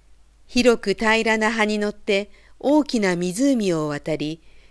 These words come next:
蝶といつも戦争しているピグミーの話。「かわいい小さなツバメさん」、王子は言いました。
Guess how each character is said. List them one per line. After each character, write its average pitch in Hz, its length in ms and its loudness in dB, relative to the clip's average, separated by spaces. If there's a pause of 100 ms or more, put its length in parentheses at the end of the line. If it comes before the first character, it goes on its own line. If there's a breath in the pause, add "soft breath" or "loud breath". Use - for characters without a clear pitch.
(260 soft breath)
蝶 240 280 4
と 175 180 2
い 214 120 -2
つ - 180 -2
も 262 160 0
戦 208 220 -4
争 202 260 -4
し - 80 -8
て 220 100 -4
い 190 140 -2
る 190 240 -6 (180)
ピ 294 160 2
グ 302 160 2
ミ 202 180 -2
ー - 40 -4
の 139 100 -6
話。 139 540 -14 (3750)
「か 180 180 -4
わ 175 180 -2
い 190 400 -6
い - 100 -18
小 240 260 -6
さ 202 160 -6
な 165 140 -6
ツ - 180 -8
バ 170 120 -4
メ 185 120 -6
さ 185 160 -10
ん」、 202 160 -10 (1040)
王 214 200 2
子 165 160 -6
は 143 80 -8
言 147 180 -6
い 165 60 -4
ま 165 120 -6
し - 100 -16
た。 - 140 -14